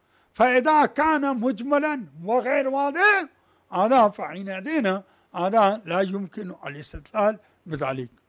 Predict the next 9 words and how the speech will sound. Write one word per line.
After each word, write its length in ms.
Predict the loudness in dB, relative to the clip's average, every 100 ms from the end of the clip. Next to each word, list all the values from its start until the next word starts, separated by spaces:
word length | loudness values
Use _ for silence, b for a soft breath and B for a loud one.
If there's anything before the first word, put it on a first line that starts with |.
| _ b b b b b b -2
وكذلك 1080 | 0 2 2 4 6 4 2 0 -2 -2 -8 _ _ _
بل 200 | -6 -4 -2 -2 -4 -6 _ _ _ -4
الست 460 | 0 0 2 0 0
سنوات 680 | 0 2 4 4 2 0 _ _ _ _ -6 2
أيضًا 600 | 4 6 6 6 2 -10 _ _ _
هذا 460 | -2 0 4 8 8
لي-، 440 | 6 0 -2 -2 -2
لا 380 | 4 6 6 4
يمكن 840 | 4 2 2 -2 -8 -10 -8 -10